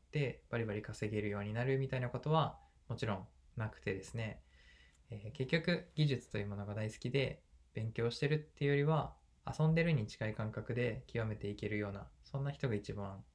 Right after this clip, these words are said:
強いんじゃないかなと思ってます。とはいえですよね。じゃあ自分はどうかっていうと、勉強は嫌いではないです。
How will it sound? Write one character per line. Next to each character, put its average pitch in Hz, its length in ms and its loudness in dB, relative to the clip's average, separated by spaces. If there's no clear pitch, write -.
強 107 220 -4
い 101 40 -4
ん 98 60 -6
じ 101 80 -8
ゃ 98 40 -6
な 104 100 -4
い 101 40 -6
か 107 120 -2
な 117 100 0
と 98 380 -4
思 104 220 -6
っ 101 40 -6
て 98 100 -6
ま 98 200 -8
す。 - 180 -18
と 127 100 0
は 151 160 6
い 175 140 4
え 175 200 6
で 139 100 6
す - 120 -6
よ 98 80 -4
ね。 110 300 -4
じ - 80 0
ゃ - 20 4
あ 113 40 0
自 117 60 2
分 151 120 6
は 170 100 4
ど 165 120 2
う - 20 0
か 104 100 0
っ - 120 -6
て - 100 -8
い 101 80 -2
う 95 40 -8
と、 104 440 -4
勉 170 200 4
強 180 180 4
は 170 260 2
嫌 143 140 4
い 143 80 6
で 147 80 4
は 107 220 2
な 107 100 0
い 104 80 0
で 101 120 -2
す。 - 200 -16